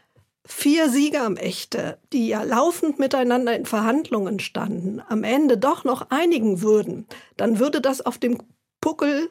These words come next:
wie er gesagt hat, der Deutschen geschehen. Das heißt, es käme zunächst einmal nicht zur Gründung eines westdeutschen Staates, zunächst einmal zu, zu überhaupt gar keiner Gründung eines deutschen Staates.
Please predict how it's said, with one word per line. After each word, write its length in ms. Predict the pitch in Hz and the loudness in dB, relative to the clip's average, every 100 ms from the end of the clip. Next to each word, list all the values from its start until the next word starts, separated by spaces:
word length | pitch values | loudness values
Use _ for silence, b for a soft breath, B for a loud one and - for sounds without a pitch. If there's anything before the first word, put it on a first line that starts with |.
| - | -4
wie 80 | 262 | 0
er 100 | 233 | 0
gesagt 400 | 240 233 240 254 | 2 0 0 -2
hat, 120 | 247 | -4
der 100 | - | -2
Deutschen 480 | 240 254 269 254 220 | 2 2 2 0 0
geschehen. 540 | 196 - 185 196 285 - B B B | 0 -2 -2 -2 -2 -8 B B B
Das 160 | 233 240 | -6 0
heißt, 260 | 254 254 - | 0 0 -4
es 140 | 233 | -8
käme 300 | - 247 262 | -4 0 0
zunächst 480 | 247 233 220 220 - | 0 0 0 0 -4
einmal 220 | 185 220 | -6 -4
nicht 320 | 220 285 - - | 0 0 -2 -12
zur 320 | - - 208 | -8 -2 -2
Gründung 460 | 220 220 240 190 | 2 2 2 0
eines 320 | 190 180 214 180 | -2 -4 -4 -4
westdeutschen 560 | 170 - - - 214 | -6 -6 -8 -6 -8
Staates, 640 | - 214 226 226 240 285 - B B B B B | -6 -6 -6 -4 -4 -4 -8 B B B B B
zunächst 420 | - 226 220 247 - | -4 2 2 0 -2
einmal 320 | 214 226 214 | 0 0 0
zu, 220 | - 214 - - | -4 -8 -10 -6
zu 180 | 254 | -2
überhaupt 300 | 349 202 294 | 0 0 0
gar 140 | - 214 | 0 -4
keiner 320 | 180 214 214 | -2 -2 -2
Gründung 440 | 185 233 226 196 | 0 2 2 2
eines 300 | 175 185 180 | -2 -2 -4
deutschen 380 | - 190 170 208 | -4 -4 -2 -4
Staates. 640 | - 185 180 180 247 285 | -2 -4 -4 -2 -4 -4